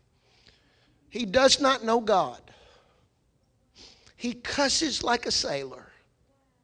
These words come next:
I won his dad to the Lord, who also cussed like a sailor.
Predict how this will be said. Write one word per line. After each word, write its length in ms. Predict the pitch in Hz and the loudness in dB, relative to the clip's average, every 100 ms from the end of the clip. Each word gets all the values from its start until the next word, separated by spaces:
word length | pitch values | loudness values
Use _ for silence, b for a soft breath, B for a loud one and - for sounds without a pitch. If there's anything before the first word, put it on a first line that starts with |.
| _ B B B B B B B B B B _ 180 | _ B B B B B B B B B B _ 0
I 180 | 202 | 2
won 460 | 214 214 254 320 311 | 2 -2 0 0 0
his 280 | - 240 185 | -4 -6 -8
dad 520 | 180 220 254 269 262 | -4 0 2 0 -2
to 100 | 226 | -6
the 140 | 214 | -4
Lord, 360 | 208 226 247 233 | -2 0 2 0
who 200 | 196 254 | -2 -2
also 360 | 220 196 - 175 | 0 0 -4 -6
cussed 380 | - 180 160 | -8 -8 -8
like 220 | 165 151 151 | -10 -12 -12
a 40 | |
sailor. 520 | - 160 131 120 - | -10 -10 -12 -16 -20